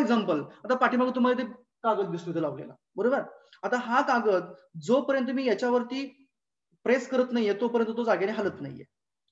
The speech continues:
म्हणजेच याचा अर्थ काय झाला की त्याची जी tendency आहे किंवा त्याचं जे काही, अ, property आहे ती काय करतेय तर त्याला त्याची position बदलू देत नाहीये.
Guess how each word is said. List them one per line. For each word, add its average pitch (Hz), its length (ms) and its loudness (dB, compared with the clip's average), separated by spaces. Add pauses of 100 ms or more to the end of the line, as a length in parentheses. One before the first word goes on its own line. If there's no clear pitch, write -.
म्हणजेच 208 280 -2
याचा 240 240 2
अर्थ 247 180 -2
काय 254 100 4
झाला 196 360 0 (380)
की 262 260 -8
त्याची 233 260 -2
जी 302 120 -2
tendency 240 520 -2
आहे 196 280 -4
किंवा 208 220 -4
त्याचं 214 260 -4
जे 214 140 -4
काही, 240 240 -4 (160)
अ, 185 180 0 (400)
property 226 400 2
आहे 175 300 0
ती - 220 -10
काय 226 160 0
करतेय 233 440 -2
तर - 300 -10
त्याला 240 260 -2
त्याची 240 260 -4
position 226 440 -2
बदलू 190 280 -2
देत 170 180 -2 (120)
नाहीये. 139 360 -10